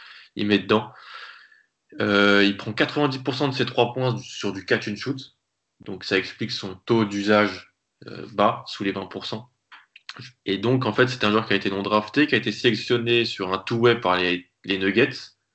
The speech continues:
qui a fait deux matchs de Summer League, et au bout de deux matchs, Masai Ujiri, il a appelé, il a dit non. Et lui, je le veux. Ils lui ont fait signer un contrat. Et voilà, il est un élément important de l'équipe.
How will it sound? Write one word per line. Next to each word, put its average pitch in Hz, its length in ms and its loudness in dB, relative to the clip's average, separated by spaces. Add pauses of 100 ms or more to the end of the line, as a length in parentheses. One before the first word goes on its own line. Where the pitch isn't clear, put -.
(140)
qui - 80 -6
a 101 60 -4
fait 104 140 0
deux 131 220 6
matchs 139 360 4
de 117 80 -2
Summer 104 480 -6
League, 127 320 -6
et - 60 -8
au 101 100 -2
bout 110 140 -4
de 104 60 -6
deux 110 140 0
matchs, 123 340 2
Masai 104 260 -2
Ujiri, 104 480 0
il 104 100 2
a 95 80 4
appelé, 107 280 -2
il 101 80 0
a 92 80 0
dit 98 140 -8
non. 92 140 -4 (480)
Et 90 140 0 (160)
lui, 107 260 -2
je 101 60 -6
le 104 80 2
veux. 95 280 -2 (540)
Ils 101 60 -2
lui 104 60 4
ont 101 60 2
fait 107 140 0
signer 107 220 0
un 101 80 2
contrat. 101 580 -2 (600)
Et 107 160 8
voilà, 131 200 6
il 107 140 6
est 98 60 4
un 98 160 2
élément 104 480 0
important 123 440 -2
de 104 60 -2
l'équipe. 104 440 -2